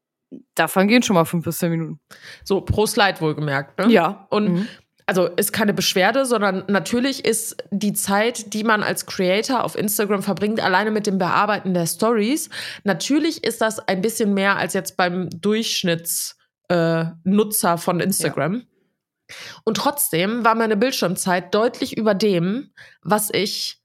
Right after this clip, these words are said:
Speaker 2: an Content da produziert habe. Also sogar wenn ich kein Placement habe und trotzdem
Speaker 1: Mhm.
Speaker 2: fünf bis zehn Minuten für ein Slide Bearbeitung mit reinrechnen würde, stand meine Bildschirmzeit nicht im Verhältnis zu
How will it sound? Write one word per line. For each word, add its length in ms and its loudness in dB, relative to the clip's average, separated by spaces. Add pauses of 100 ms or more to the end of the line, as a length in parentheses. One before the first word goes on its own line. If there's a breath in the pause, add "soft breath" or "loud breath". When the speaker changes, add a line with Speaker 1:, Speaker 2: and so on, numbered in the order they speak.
(200)
Speaker 2:
an 300 -4
Content 480 0
da 100 4
produziert 640 -2
habe. 300 0
Also 160 0
sogar 280 0
wenn 200 0
ich 320 -4 (180)
kein 260 0
Placement 420 -2
habe 300 0
und 280 -4
trotzdem 420 0
Speaker 1:
Mhm. 40 -6
Speaker 2:
fünf 280 -2
bis 180 -4
zehn 160 0
Minuten 460 0
für 200 0
ein 200 -2
Slide 420 0
Bearbeitung 840 0 (280)
mit 360 -2
reinrechnen 600 0
würde, 360 0 (480 loud breath)
stand 300 0
meine 180 2
Bildschirmzeit 840 0
nicht 320 0
im 80 -2
Verhältnis 880 -4 (320 loud breath)
zu 540 -2